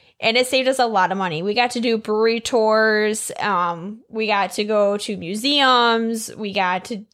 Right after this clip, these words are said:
go to food places that we probably wouldn't have went to. So if you go on a Groupon wherever you're traveling to, you can put the city in there,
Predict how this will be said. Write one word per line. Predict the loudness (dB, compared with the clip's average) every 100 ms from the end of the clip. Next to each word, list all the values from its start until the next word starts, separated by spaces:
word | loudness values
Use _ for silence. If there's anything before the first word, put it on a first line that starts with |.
| -4
go | 0 0
to | 0 -6
food | -2 -2 0
places | 2 2 2 -2 0
that | 2 2 0 -2
we | -4 -4 -6 -10 -16
probably | -6 -4 -2
wouldn't | -2 -2
have |
went | -2 -2
to. | 0 0 0 -2 -10 -20 -20
So | -2 2 4 2 0 -4
if | -8 -4
you | 0
go | 2
on | 2
a |
Groupon | 0 -2 0 0 2
wherever | 0 0
you're | -2
traveling | -2 0 0 0 -4
to, | -6
you | -6
can | -4
put | -4 -4
the | -2
city | 0 2 2
in | 2
there, | 2 2 2 0